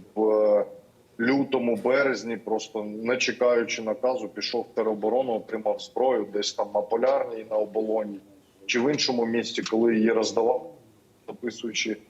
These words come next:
у військовий квиток. Він теж незаконно, е, обороною займався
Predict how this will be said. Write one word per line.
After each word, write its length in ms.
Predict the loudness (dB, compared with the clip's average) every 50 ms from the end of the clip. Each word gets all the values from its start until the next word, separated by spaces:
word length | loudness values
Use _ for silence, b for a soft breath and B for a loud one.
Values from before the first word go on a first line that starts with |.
| _ _ _ _ _ -2
у 100 | 0 2
військовий 480 | 2 0 0 0 0 0 0 0 -2
квиток. 480 | -2 -2 -4 -2 0 0 0 0 0 -2
Він 160 | -2 -2 0
теж 280 | 0 2 2 2 2 2
незаконно, 840 | 0 2 2 0 0 0 0 0 0 2 0 0 0 0 -2 -4
е, 1040 | -4 -6 -6 -4 -2 0 0 2 2 2 2 2 0 -2 -4 -6 -8 -10 -6 -2 -2
обороною 560 | -2 0 0 0 0 0 0 -2 -4 -8 -6
займався 540 | -4 -4 -2 0 0 -2 -2 -2 -4 -6